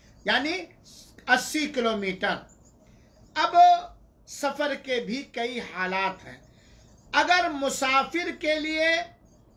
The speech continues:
سفر میں روزہ رکھنا ناقابل برداشت تکلیف اور مشقت ہے، سفر ہے اور سفر میں روزہ رکھنا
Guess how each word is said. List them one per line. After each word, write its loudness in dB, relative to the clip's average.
سفر 0
میں 4
روزہ 2
رکھنا 2
ناقابل 4
برداشت 0
تکلیف -4
اور 0
مشقت -2
ہے، -16
سفر 0
ہے 2
اور 0
سفر 0
میں 0
روزہ 2
رکھنا -2